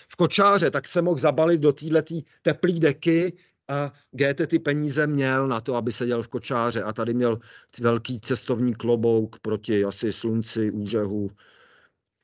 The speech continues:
dešti, krupobytí a tak. Jo, ale mácha takovejhle, takovouhle deku mít nemohl, protože chodil pěšky, tak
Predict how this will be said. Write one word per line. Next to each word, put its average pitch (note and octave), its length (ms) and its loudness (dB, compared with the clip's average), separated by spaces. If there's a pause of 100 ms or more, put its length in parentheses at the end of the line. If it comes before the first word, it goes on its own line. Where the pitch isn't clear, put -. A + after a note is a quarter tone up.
dešti, G#2 520 0
krupobytí G#2 800 -2
a F#2+ 60 -4
tak. F#2 240 -4 (260)
Jo, D#3 180 6
ale E3+ 160 6
mácha E3 380 4
takovejhle, F3 600 2
takovouhle E3+ 420 4
deku D#3+ 300 0
mít E3+ 240 -2
nemohl, D#3 360 -2
protože D3+ 480 0 (380)
chodil C#3+ 280 4
pěšky, C3+ 360 0
tak B2+ 140 -2